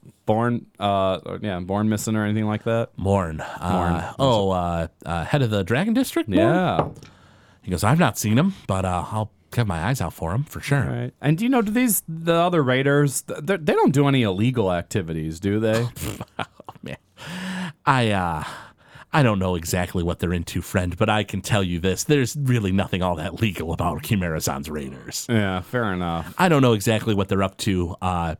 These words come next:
Speaker 2: but I don't trust them as far as I can throw 'em.
Speaker 1: But you haven't ever seen them do anything, like, involving, like, dark magic or demons or anything crazy like that, have you?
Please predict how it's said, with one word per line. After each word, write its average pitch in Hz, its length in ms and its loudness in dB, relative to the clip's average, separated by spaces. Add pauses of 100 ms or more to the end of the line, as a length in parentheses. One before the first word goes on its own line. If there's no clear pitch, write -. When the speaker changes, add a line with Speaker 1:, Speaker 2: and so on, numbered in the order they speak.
Speaker 2:
but 85 220 -2 (100)
I 110 180 2
don't 82 160 -4
trust - 260 -8
them 85 80 -6
as 76 80 -8
far 69 180 -6
as - 120 -10
I 69 60 -12
can - 120 -18
throw 65 240 -8
'em. - 260 -14
Speaker 1:
But 254 100 2
you 359 100 4
haven't 196 240 4
ever 131 240 2
seen 143 260 2
them 113 180 2
do 123 240 2
anything, 110 400 2
like, 98 200 -2
involving, 101 320 0
like, 87 260 -6
dark 101 320 -2
magic 101 680 -2
or 87 100 -6
demons 92 520 0
or 98 60 0
anything 92 200 -2
crazy 175 320 -2
like 87 200 -4
that, 104 260 0
have 82 220 -4
you? 95 220 -2